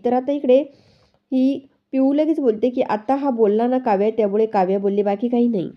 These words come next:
दुसरीकडे असं बघायला मिळतं की तेवढ्यात आरोहीला ज्या स्कूलमध्ये गाडी लावण्यासाठी जागा नव्हती दिली,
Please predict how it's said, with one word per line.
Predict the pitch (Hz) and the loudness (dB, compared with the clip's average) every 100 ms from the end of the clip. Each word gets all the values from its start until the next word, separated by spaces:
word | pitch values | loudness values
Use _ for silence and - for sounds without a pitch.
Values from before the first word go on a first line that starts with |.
| _ _ _ _ _ 226 | _ _ _ _ _ -8
दुसरीकडे | 320 381 381 - | -4 2 2 2
असं | 294 294 294 | 0 0 0
बघायला | 277 302 | 2 2
मिळतं | 277 233 254 269 | 2 2 2 2
की | 294 294 - - - | 0 0 -4 -20 2
तेवढ्यात | 277 311 320 | 4 4 0
आरोहीला | - 254 302 330 262 233 254 _ _ _ - | 0 4 6 6 6 2 -4 _ _ _ -10
ज्या | 247 311 339 262 349 - _ _ | -4 2 2 2 0 -8 _ _
स्कूलमध्ये | - - 302 285 359 359 | -14 0 2 4 2 4
गाडी | 269 240 302 | 4 4 4
लावण्यासाठी | 240 247 277 294 285 | 2 2 -2 -2 2
जागा | 254 214 262 | 2 4 2
नव्हती | 302 302 302 | 0 0 2
दिली, | 302 269 | 2 2